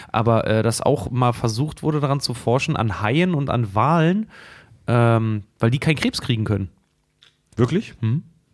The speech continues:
Speaker 2: Stimmt, über Haie habe ich das auch schon gelesen, ja, ja.
Speaker 1: Auch mega, mega interessant.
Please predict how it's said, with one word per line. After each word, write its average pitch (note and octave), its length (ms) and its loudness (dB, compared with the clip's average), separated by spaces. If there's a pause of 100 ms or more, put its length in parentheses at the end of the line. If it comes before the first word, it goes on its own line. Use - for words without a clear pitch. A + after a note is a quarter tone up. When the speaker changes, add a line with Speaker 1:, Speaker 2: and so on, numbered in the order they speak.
(180)
Speaker 2:
Stimmt, G#3 220 2
über B2+ 240 0
Haie F3+ 180 2
habe G3 120 0
ich E3+ 80 0
das E3+ 180 -2
auch D#3+ 100 0
schon C#3+ 160 0
gelesen, G#2+ 420 2
ja, A#2 140 4
ja. G#2+ 220 0 (1400)
Speaker 1:
Auch A#2 140 -2
mega, F3+ 280 4
mega E3 220 2
interessant. D#3 540 0